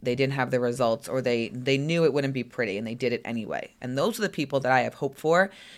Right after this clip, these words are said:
and those are the people that are going to eventually get this. But it was very eye-opening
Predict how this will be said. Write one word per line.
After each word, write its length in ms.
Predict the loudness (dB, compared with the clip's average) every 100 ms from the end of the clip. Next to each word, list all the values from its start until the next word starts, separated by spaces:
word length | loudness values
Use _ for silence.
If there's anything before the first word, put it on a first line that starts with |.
| -10
and 200 | -6 0
those 160 | 0 2
are 40 |
the 60 | -2
people 240 | -4 0
that 180 | 0 4
are 160 | 2
going 320 | 2 0 -2 -6
to 380 | -4 -2 -4 -6 -16 -20 _ -6
eventually 480 | 0 2 0 -2 -2
get 280 | 0 -2 -2
this. 360 | -10 -8 -14 _ _ _ -20 _ _ _
But 340 | 6 6 6 -2 _ _ _ _ _
it 100 | -4
was 160 | -2 -4
very 560 | -4 2 2 2 0 0
eye-opening 880 | 2 4 2 0 -4 -2 -4 -6